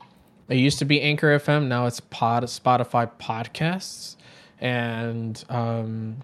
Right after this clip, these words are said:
Google as well. So you could find all the previous episodes there, any upcoming ones. Um, but yeah, that's where you can find me.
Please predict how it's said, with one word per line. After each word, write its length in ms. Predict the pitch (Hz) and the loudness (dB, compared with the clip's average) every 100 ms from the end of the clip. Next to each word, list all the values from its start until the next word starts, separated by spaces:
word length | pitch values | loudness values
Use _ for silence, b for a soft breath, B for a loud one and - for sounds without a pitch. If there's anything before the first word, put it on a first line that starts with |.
| - | 2
Google 640 | 139 135 127 127 127 123 - | 4 6 6 4 4 -2 -8
as 180 | 123 | -6
well. 200 | 123 117 | -2 -2
So 180 | 113 - | -2 -2
you 100 | 123 | -2
could 160 | 120 120 | -2 -6
find 400 | - 127 135 131 | 0 2 2 2
all 80 | 123 | 0
the 140 | 120 | -2
previous 500 | - 139 120 117 - | -2 -2 -2 -2 -2
episodes 560 | 113 - - 113 110 - | -4 -4 -6 -6 -6 -2
there, 360 | 120 117 110 - | 0 2 -2 -4
any 260 | 123 117 | -4 -2
upcoming 520 | 113 - - 113 113 123 | -4 -6 -8 -6 -6 -8
ones. 420 | 117 127 - - B B B B | -10 -12 -16 -18 B B B B
Um, 440 | - 110 110 104 - _ _ _ _ | -2 0 -2 -6 -10 _ _ _ _
but 100 | 117 | 4
yeah, 160 | 117 117 | 6 6
that's 260 | 123 123 | 4 4
where 120 | 127 | 2
you 160 | 123 113 | 4 2
can 160 | - 113 | -4 -10
find 340 | - 107 | -10 -14
me. 80 | 107 | -12